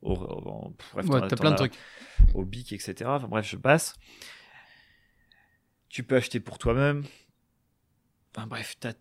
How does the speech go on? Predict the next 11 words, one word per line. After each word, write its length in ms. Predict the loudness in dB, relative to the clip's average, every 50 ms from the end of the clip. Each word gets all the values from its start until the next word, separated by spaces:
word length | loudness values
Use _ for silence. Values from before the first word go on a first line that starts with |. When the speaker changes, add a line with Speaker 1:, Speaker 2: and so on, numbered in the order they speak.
| _
Speaker 1:
des 140 | -10 -10 -10
tonnes 420 | -10 _ -2 -2 0 0 0 -2 -4
de 80 | -4
façons 480 | -4 -4 -4 -6 -6 -6 -8 -10 -12 -14 _ _ _ _ _ -18
de, 420 | -14 -10 -6 -6 -4 -4 -6 -8 -10
d'investir 540 | -14 -8 -4 -4 -2 -2 -4 -6 -6 -10 -10 -8
ton 120 | -6 -6
argent. 280 | -6 -6 -6 -10 -14 _ _ _ _ _ _ _ -2
Et 80 | -2 -2
en 80 | 0
fait, 320 | 0 0 0 0 -2 -4